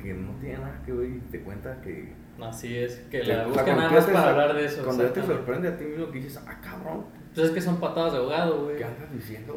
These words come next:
Speaker 1: ¿Cómo,
Speaker 2: Son
Speaker 1: cómo
Speaker 2: patadas de
Speaker 1: sabe
Speaker 2: ahogado,
Speaker 1: la,
Speaker 2: sí,
Speaker 1: la
Speaker 2: sí, sí.
Speaker 1: maestra o el director o la, la señorita de la biblioteca?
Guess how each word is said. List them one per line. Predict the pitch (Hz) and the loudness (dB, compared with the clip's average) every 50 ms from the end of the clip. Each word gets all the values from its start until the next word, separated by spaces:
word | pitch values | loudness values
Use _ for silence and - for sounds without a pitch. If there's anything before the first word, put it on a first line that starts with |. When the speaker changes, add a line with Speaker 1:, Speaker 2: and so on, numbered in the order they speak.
| - - | -10 -8
Speaker 1:
¿Cómo, | - 131 | -10 -8
Speaker 2:
Son | 127 143 143 143 | -6 -6 -6 -4
Speaker 1:
cómo | 135 156 151 | -4 -2 -2
Speaker 2:
patadas | 160 160 160 165 165 | 0 2 4 6 6
de | 165 160 | 6 4
Speaker 1:
sabe | 147 131 | 4 2
Speaker 2:
ahogado, | - - 156 151 | 2 0 0 -2
Speaker 1:
la, | 147 113 | -2 -2
Speaker 2:
sí, | 113 147 170 175 | -2 -2 -2 -2
Speaker 1:
la | - - | -4 -4
Speaker 2:
sí, | 104 | -4
sí. | 110 | -4
Speaker 1:
maestra | 110 104 104 104 113 123 120 - 147 143 139 135 | -6 -6 -6 -4 -4 -6 -6 -8 -8 -8 -8 -6
o | 123 101 92 87 87 - - - - - - - - - - - - 95 95 | -6 -8 -8 -8 -10 -14 -18 -20 -20 -20 -20 -20 -18 -18 -18 -16 -12 -10 -8
el | 92 92 95 | -6 -6 -6
director | 101 95 92 95 - - 110 120 123 127 127 127 | -6 -6 -6 -8 -8 -8 -8 -8 -8 -8 -8 -8
o | |
la, | 120 113 107 107 107 110 | -8 -8 -8 -10 -10 -12
la | 107 101 | -14 -14
señorita | 101 107 104 101 98 - 120 | -12 -12 -12 -12 -12 -12 -14
de | 120 | -14
la | 113 107 | -14 -14
biblioteca? | 107 104 - - - 107 110 113 - - | -14 -16 -16 -16 -16 -16 -16 -16 -18 -18